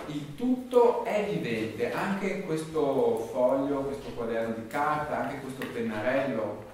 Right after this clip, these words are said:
anche l'aria che respiriamo è piena di vita. La vita, l'illuminazione, la dimensione di Buddha o divina è in ogni zolla che noi, eh, zappiamo,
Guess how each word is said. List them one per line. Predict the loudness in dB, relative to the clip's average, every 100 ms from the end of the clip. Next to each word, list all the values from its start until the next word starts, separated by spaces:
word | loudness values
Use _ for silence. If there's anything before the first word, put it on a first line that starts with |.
| -14
anche | -6 -4 -2 -2
l'aria | 0 2 2 0
che | -2 -4
respiriamo | -6 -6 -6 -2 -2 0 -2 -4 -4 -6
è | -4 -4 -4
piena | -4 -2 -2
di | -2 -4 -6
vita. | -8 -8 -8 -8 -8 -14 -20 -20 -20 -20 -20 -20 -20 -20 -20 -20 -8
La | -4
vita, | -2 -4 -2 0 2 2 -2
l'illuminazione, | -2 -2 -2 -4 -6 -4 -2 0 0 0
la | -2
dimensione | -2 -4 -4 -6 -4 -2 0 -2 -4 -12 -18 -20 -20 -20 -20 -20 -20 -20 -20 -20 -16 -16 -18
di | -16 -12
Buddha | 0 2 2 2 2 2 0 -4 -12 -18 -16
o | -6 -4 -2 -4
divina | -6 -6 -6 -4 -2 -2 -4 -8
è | -2
in | 0 2
ogni | 0 0 -2 4
zolla | 4 4 4 0
che | 2
noi, | 2 4 2 4 4 2 -4 -16 -18 -16
eh, | -14 -12 -8
zappiamo, | -4 -4 -4 -6 -2 0 0 -2 -2 -6